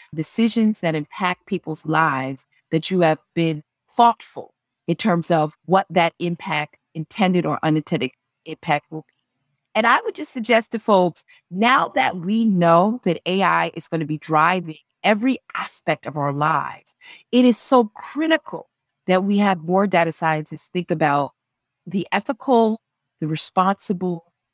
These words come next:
the inclusive sides of technology. It's no longer about a computation. This is about a computational inquiry that may result in the foreclosure of opportunities for certain populations.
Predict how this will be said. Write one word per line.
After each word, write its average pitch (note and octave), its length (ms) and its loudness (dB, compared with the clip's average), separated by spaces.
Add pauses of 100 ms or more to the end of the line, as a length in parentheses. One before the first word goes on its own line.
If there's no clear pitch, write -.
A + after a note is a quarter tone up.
the F3 120 2
inclusive F3 720 -2
sides C#3+ 480 -2
of - 80 -20
technology. C3+ 400 -8
It's - 140 -10
no C#4 120 4
longer C#4+ 260 2
about G#3 180 2
a F3 40 -2
computation. - 800 -6 (400)
This G#3+ 140 -2
is A3+ 80 -2
about G3 480 2
a - 60 -18
computational G#3+ 840 -2
inquiry G#3+ 480 0
that D#3 220 0
may F3 200 2
result E3+ 600 -2 (260)
in E3+ 120 0
the D#3+ 80 -2
foreclosure E3 580 2
of C#3+ 80 -2
opportunities D3 640 -4
for - 120 -16
certain C#3+ 260 -2
populations. C3+ 720 -8